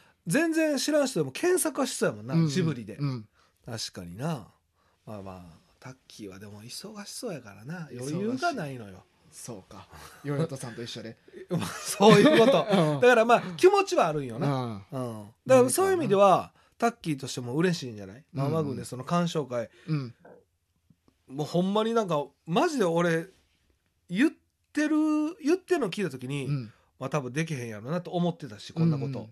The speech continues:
Speaker 2: うんうんうん。
Speaker 1: 現実を帯びひんと思ってたし。
Speaker 2: いや、そうやんな。
Speaker 1: いや、
Speaker 2: いや、
Speaker 1: ほんまに。
Speaker 2: 俺もこんなにリアクション来ると思ってなかったから。
Speaker 1: うんうん。だからここまで声を置くと、多いと、やっぱこう、じ-、現実を帯びてきたわけやから、
Speaker 2: うんうんうん。
Speaker 1: やっぱすごいよね。
Speaker 2: うん。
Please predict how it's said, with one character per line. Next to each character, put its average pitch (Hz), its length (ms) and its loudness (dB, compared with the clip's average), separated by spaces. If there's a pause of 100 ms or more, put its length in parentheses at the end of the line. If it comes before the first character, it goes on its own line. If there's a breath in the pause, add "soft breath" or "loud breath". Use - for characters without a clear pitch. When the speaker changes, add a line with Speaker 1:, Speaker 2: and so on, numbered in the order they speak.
Speaker 2:
う 123 40 -12
ん - 20 -8
う 127 40 -10
ん - 20 -10
う 123 60 -12
ん。 110 100 -18 (200)
Speaker 1:
現 139 220 -8
実 135 180 -8
を 151 200 -8
帯 156 240 -4
び 214 60 -4
ひ 208 140 -4
ん 139 60 -6
と - 80 -18
思 113 140 -14
っ - 20 -14
て - 80 -18
た - 80 -4
し。 - 40 4
Speaker 2:
い 165 40 2
や、 190 120 6
そ 247 220 2
う 156 40 4
や 120 60 -2
ん 113 60 -10
な。 120 120 -8
Speaker 1:
い - 20 -4
や、 147 140 0
Speaker 2:
い - 40 -2
や、 185 100 6
Speaker 1:
ほ 180 40 4
ん 240 40 8
ま 262 80 10
に。 302 40 2
Speaker 2:
俺 - 20 -2
も 190 120 0
こ 349 240 2
ん 370 160 -4
な 359 100 0
に 320 160 -2
リ 175 160 4
ア 151 60 0
ク - 80 -10
シ 185 80 -4
ョ - 20 -2
ン 180 80 -2
来 160 100 -4
る 160 80 0
と 139 120 -6
思 156 120 -2
っ 156 40 -4
て 156 100 -6
な 139 80 -6
か 120 80 -10
っ 127 60 -10
た 127 80 -10
か - 80 -12
ら。 123 60 -10
Speaker 1:
う - 20 -10
ん 127 60 -10
う - 20 -
ん。 - 20 -14
だ 151 60 -8
か 143 60 -6
ら - 40 -6
こ 165 140 -4
こ 254 80 -4
ま 262 100 0
で 180 80 0
声 175 240 -2
を 214 160 0
置 220 180 -8
く - 120 -18
と、 247 420 -2
多 214 220 2
い 175 60 -8
と、 277 120 0
や 180 80 2
っ - 40 -4
ぱ 131 200 -8
こ 120 200 -12
う、 113 100 -14
じ-、 117 160 -18
現 147 160 -4
実 143 160 -6
を 139 40 0
帯 160 100 0
び 170 60 -4
て 165 60 -4
き 143 80 -16
た 123 80 -4
わ 113 100 -6
け 107 100 -16
や 131 40 -10
か 135 100 -4
ら、 113 140 -4
Speaker 2:
う 107 60 -8
ん - 20 -10
う - 40 -10
ん - 20 -
う - 20 -10
ん。 101 200 -14
Speaker 1:
や 85 40 -14 (360 loud breath)
っ - 20 -10
ぱ 170 80 -8
す - 180 -12
ご 131 160 -8
い 104 60 -10
よ 87 60 -16
ね。 110 200 -16
Speaker 2:
う - 20 -6
ん。 117 280 -8